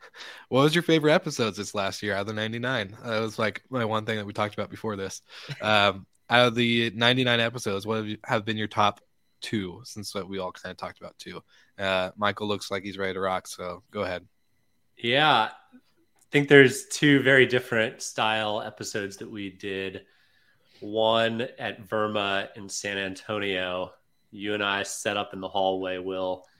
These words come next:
Speaker 1: Yeah.
Speaker 3: And <laughs> grabbed virtually everybody that walked by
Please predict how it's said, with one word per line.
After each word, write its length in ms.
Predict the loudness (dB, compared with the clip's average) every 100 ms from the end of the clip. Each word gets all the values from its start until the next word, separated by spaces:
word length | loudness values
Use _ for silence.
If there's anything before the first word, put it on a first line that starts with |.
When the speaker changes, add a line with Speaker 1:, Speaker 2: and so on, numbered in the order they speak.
| _ _ _ -8
Speaker 1:
Yeah. 160 | -6 -4
Speaker 3:
And 440 | -2 -2 -2 -6
<laughs> 0 |
grabbed 600 | -6 4 6 6 4 -2 -16 -18 _ _ _ -20 _ _
virtually 440 | -4 -4 0 2
everybody 380 | 2 0 0 0
that 120 | 0
walked 360 | 0 0 -2 -6
by 420 | -4 -2 -2 -6